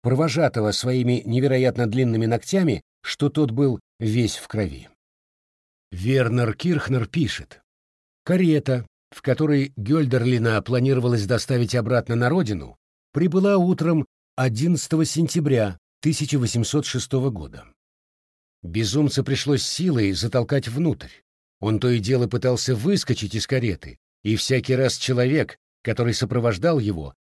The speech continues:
усаживал его обратно". Гельдерлин кричал, что его уводят стражи, и пытался отбиться, царапая ногтями своего попутчика. Те были настолько непомерно длинные,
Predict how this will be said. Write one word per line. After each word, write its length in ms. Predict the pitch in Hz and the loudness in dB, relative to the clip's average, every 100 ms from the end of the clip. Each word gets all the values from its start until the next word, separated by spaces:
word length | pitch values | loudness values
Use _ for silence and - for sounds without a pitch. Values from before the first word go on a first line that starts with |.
| _ | _
усаживал 640 | 117 107 - 127 98 120 117 | -6 -4 0 0 2 0 0
его 300 | 101 98 101 | 0 0 0
обратно". 520 | 90 67 - - - _ _ _ _ _ _ _ _ _ 101 | -2 -8 -14 -20 -20 _ _ _ _ _ _ _ _ _ -12
Гельдерлин 800 | 85 113 147 131 139 131 135 131 | -4 0 2 2 2 2 2 2
кричал, 540 | 127 131 - 160 143 | 0 -2 0 0 0
что 180 | - - | -2 0
его 340 | 127 123 139 135 | 0 2 2 0
уводят 400 | 127 135 135 - | 0 0 0 -2
стражи, 720 | - 135 156 165 87 69 - _ _ | -4 -2 0 0 -2 -8 -12 _ _
и 100 | 104 | -4
пытался 480 | 110 120 123 - 139 | -2 0 0 0 0
отбиться, 640 | 135 143 180 - - - _ _ _ | 0 0 0 -2 -10 -12 _ _ _
царапая 500 | - 120 113 117 113 | -4 0 0 0 0
ногтями 420 | 117 120 139 123 | 0 0 0 2
своего 400 | 120 120 117 113 | 0 0 -2 0
попутчика. 720 | 113 135 131 123 - - - - _ _ _ _ _ _ | -2 -4 -6 -8 -12 -16 -20 -20 _ _ _ _ _ _
Те 220 | - 147 | -4 0
были 200 | 113 107 | 0 0
настолько 540 | 110 123 - 147 113 113 | 0 0 0 0 2 0
непомерно 560 | 113 120 127 123 113 | 0 2 2 0 0
длинные, 580 | 104 170 160 101 78 65 | -2 0 0 0 -4 -10